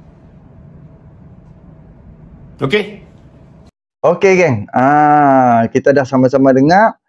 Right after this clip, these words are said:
Speaker 2: ucapan hujahan, hantaman, makian, macam-macam daripada Lokman Nur Adam. Sebab of course lah, Lokman Nur, Lokman Nur Adam ni dia tahu macam-macam. Lagipun,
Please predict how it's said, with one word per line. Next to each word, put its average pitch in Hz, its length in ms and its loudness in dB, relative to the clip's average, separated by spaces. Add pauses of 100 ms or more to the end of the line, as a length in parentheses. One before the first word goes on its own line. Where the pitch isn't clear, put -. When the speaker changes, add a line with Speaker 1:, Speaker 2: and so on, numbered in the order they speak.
(320)
Speaker 2:
ucapan 127 560 -2
hujahan, 131 680 -2
hantaman, 131 760 -2
makian, 131 640 0 (960)
macam-macam 208 720 0
daripada 165 240 2
Lokman 147 320 0
Nur 135 140 2
Adam. 120 320 0 (340)
Sebab 185 180 2
of 170 140 -2
course 196 160 0
lah, 180 160 2
Lokman 156 400 2
Nur, 160 160 2 (400)
Lokman 151 320 2
Nur 95 80 2
Adam 151 320 2
ni 165 80 0
dia 139 160 0
tahu 139 240 0
macam-macam. 113 720 -2
Lagipun, 127 720 2